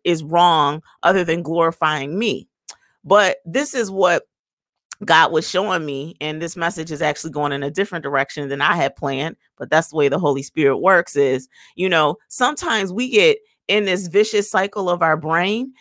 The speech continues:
and in this vicious cycle of our brain, we know things and we're on autopilot. So one of the questions that I had began to ask myself is, "Why are you doing this and why are you doing that?" Because there's only so much time in the day.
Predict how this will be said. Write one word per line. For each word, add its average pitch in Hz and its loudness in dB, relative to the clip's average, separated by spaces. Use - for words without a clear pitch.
and 185 2
in 214 4
this 202 4
vicious 202 4
cycle 185 0
of 175 2
our 160 4
brain, 185 -2
we 185 -2
know 185 4
things 220 -2
and 175 0
we're 156 0
on 160 2
autopilot. 220 2
So 170 4
one 190 0
of 214 2
the 175 2
questions 208 -2
that 156 2
I 190 2
had 165 -2
began 170 -6
to - -8
ask 226 0
myself 151 0
is, 135 0
"Why 220 2
are 202 2
you 202 -2
doing 170 0
this 180 2
and 160 -4
why 151 4
are 151 0
you 147 -6
doing 139 -6
that?" 127 0
Because 175 -2
there's 180 -4
only 214 0
so 185 -2
much 160 -4
time 151 0
in 143 -6
the 131 -4
day. 123 0